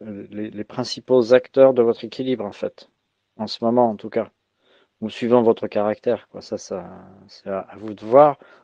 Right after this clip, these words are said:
dans votre cheminement, de votre alignement avec vous-même. Si, par exemple, euh, elle a activé le Naxal chez tout le monde, par exemple,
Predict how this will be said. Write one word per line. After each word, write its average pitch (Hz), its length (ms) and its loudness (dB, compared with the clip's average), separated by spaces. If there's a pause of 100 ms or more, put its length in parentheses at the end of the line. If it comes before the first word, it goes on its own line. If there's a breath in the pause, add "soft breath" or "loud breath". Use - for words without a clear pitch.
dans 120 180 6
votre 117 300 4
cheminement, 123 640 2
de 117 160 -2
votre 110 300 0
alignement 120 520 2
avec 107 220 0
vous-même. 131 520 -6 (2250)
Si, - 220 -6
par 131 240 10
exemple, 127 560 6
euh, 113 420 8
elle 117 140 8
a 117 60 10
activé 113 440 2
le 110 120 4
Naxal 110 420 2
chez 104 180 -10
tout - 140 -14
le 104 80 -6
monde, 147 280 -2
par 104 200 -8
exemple, 123 480 -6